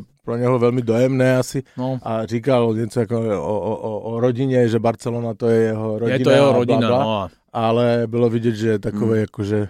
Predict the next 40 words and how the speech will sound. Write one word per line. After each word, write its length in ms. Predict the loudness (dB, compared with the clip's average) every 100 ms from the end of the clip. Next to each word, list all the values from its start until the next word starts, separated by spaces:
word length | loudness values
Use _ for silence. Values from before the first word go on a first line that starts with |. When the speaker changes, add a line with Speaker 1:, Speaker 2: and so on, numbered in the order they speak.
| _ _ _ _
Speaker 1:
nalomený, 520 | -2 0 0 -2 -4 0
Speaker 2:
A 40 |
Speaker 1:
no. 100 | 4
Speaker 2:
dobre 220 | 4 4
pre 180 | 4 2
nás, 160 | 2 2
lebo 220 | 2 2
teraz 340 | 4 2 0
už 220 | -8 -10 -2
úplne 520 | 0 2 2 2 -2 _ _ _ _
tá 100 | -8
celá 480 | -2 2 6 6 4
tá 540 | 2 2 4 6 4
oblasť 520 | 2 2 4 4 2 2
katalánska, 640 | 0 4 2 2 0 2 2
tak 200 | 2 0
to, 160 | -4
to 220 | -2 2 4
aj 240 | 4 0 -6
úplne 320 | -6 -2 2
ho 100 | 2
inak 200 | 2 2
bude 180 | 4 2
vnímať. 560 | 4 2 2 0 -6 _ _ _ _ _
Vieš, 200 | 2 4 6
že, 140 | 6 4 2 _ -12
že 180 | -4 2
tak 200 | 2 2
sa 160 | 2
otvoríš 720 | 2 2 2 4 4 4 0
Speaker 3:
Hej, 180 | 2 2
no 100 | 2
jasné, 320 | 2 2 2 2
Speaker 2:
a 60 |
oni 160 | 2 4
ťa 120 | 2
Speaker 3:
určite. 80 | 2
Speaker 2:
príjmú, 300 | 2 4 4
tak 200 | 2 2
to 420 | 2 4 4 2